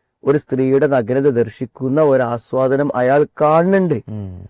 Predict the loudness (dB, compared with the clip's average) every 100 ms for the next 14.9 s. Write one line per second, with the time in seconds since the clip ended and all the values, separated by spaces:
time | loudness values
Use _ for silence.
0 | -20 -16 -2 0 4 2 4 4 6 4
1 | 6 4 2 -2 2 4 6 8 8 6
2 | 4 2 0 4 4 4 2 2 0 0
3 | -2 0 0 2 2 0 0 -4 -6 -8
4 | -12 -6 -4 -4 -6 -4 0 0 -2 -6
5 | -14 -18 _ _ _ -8 -2 0 2 2
6 | 2 0 -2 -4 -6 -8 -14 _ _ _
7 | -2 -2 0 -2 0 0 0 2 2 2
8 | 2 2 2 0 0 2 2 2 0 0
9 | 0 -2 0 2 0 2 2 2 0 0
10 | 0 2 0 0 0 0 -4 _ -18 -2
11 | 4 4 4 2 4 4 4 4 4 6
12 | 6 4 -2 0 4 4 4 4 4 4
13 | 2 4 4 4 0 2 4 6 4 2
14 | 0 0 -2 -6 -8 -12 -12 -14 -16